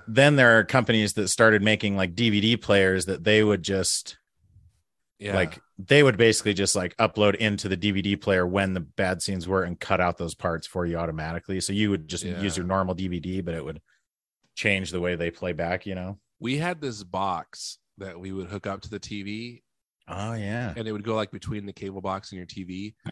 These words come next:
Speaker 2: And the way that it worked was it would, like, it would read the captions. And so,
Speaker 1: Okay.
Speaker 2: like,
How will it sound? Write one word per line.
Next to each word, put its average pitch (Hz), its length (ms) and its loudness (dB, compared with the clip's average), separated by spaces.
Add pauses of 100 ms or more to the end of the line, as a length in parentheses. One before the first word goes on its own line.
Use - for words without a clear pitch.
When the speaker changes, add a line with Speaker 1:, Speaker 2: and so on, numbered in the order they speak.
(360)
Speaker 2:
And 101 460 -10 (260)
the 107 140 -4
way 110 180 0
that 127 140 -2
it 107 120 -4
worked 107 440 -4
was 90 500 -6
it 101 180 -12
would, 95 240 -6
like, 87 400 -8 (960)
it 101 40 -8
would 98 180 -6
read 104 200 -2
the 98 60 -8
captions. 160 840 -6 (1300)
And 107 160 -2
so, 123 80 -2
Speaker 1:
Okay. 120 40 4
Speaker 2:
like, 107 180 0